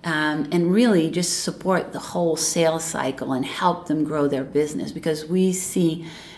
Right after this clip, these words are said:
definitely a need in that area. As you pointed out, we're also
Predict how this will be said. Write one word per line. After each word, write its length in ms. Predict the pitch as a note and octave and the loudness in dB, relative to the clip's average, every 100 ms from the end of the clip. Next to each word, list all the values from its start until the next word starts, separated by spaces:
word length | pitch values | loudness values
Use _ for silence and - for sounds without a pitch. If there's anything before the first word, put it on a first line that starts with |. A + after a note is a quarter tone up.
| - - | -10 0
definitely 600 | A3+ A#3+ G#3 E3+ D3 D3 | 2 4 0 2 2 2
a 40 | |
need 520 | D#3 E3 E3+ C#3+ C#3 | 4 4 6 6 4
in 400 | - C#3+ D3 D3 | 2 2 4 4
that 280 | C#3 C#3 - - | 2 -2 -4 -6
area. 460 | D3 C#3+ B2+ - - - - - | -2 0 -2 -6 -12 -18 -12 -4
As 80 | E3+ | -4
you 60 | |
pointed 340 | F3 F#3 F3+ F3 | 2 4 6 6
out, 380 | F3+ F#3 - - - - | 6 4 0 -12 -20 -6
we're 140 | E3+ | 2
also 580 | F3 F3+ - F3 E3+ E3 | 4 4 2 4 4 2